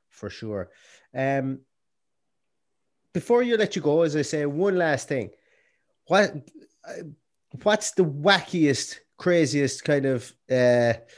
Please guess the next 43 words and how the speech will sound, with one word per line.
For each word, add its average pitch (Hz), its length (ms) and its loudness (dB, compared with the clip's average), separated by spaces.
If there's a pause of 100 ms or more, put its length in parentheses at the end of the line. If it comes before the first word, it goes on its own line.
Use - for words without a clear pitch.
(720)
Villa 147 300 4
statistic - 840 -2 (340)
out 135 240 2
there 123 160 2
at - 140 -2
the 113 60 -8
moment 104 500 -6 (120)
for 127 180 -2
this 113 180 -2
team? 101 300 -8 (240)
I 120 60 -8
mean, 123 100 -6
there's 156 160 2
always 180 320 4
one 190 240 0
kind 156 240 2
of 120 40 2
statistic 135 600 -4
whereby, 120 560 -2 (340)
um, 113 520 0 (280)
John 139 220 4
McGinn 143 280 2
hasn't 123 280 0
touched 139 180 -4
the 143 80 -4
ball 131 200 2
with 120 80 -4
his 110 120 -4
left 123 200 -2
foot 139 200 -2
in 117 80 -10
seven 123 380 0
games 113 360 -2
or 101 60 -8
something 131 540 0
<laughs> - 20 -18
like - 240 2
that. 127 240 2
There's 139 160 -2
always 165 400 2
some 143 180 -4
mad 143 280 -2
statistic. 120 600 -10